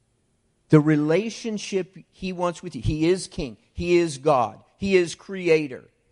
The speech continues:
He is savior. He is all those things. He is, and he wants to be a friend.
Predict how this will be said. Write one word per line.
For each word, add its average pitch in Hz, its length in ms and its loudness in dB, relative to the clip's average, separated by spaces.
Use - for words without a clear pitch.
He 196 240 2
is 170 180 2
savior. 151 680 -4
He 196 220 0
is 143 180 -2
all 175 320 4
those 170 300 -6
things. 147 420 -10
He 196 160 0
is, 165 200 0
and 151 160 -6
he 156 100 -2
wants 135 460 -6
to 143 100 -4
be 127 160 -4
a 117 60 0
friend. 117 680 -12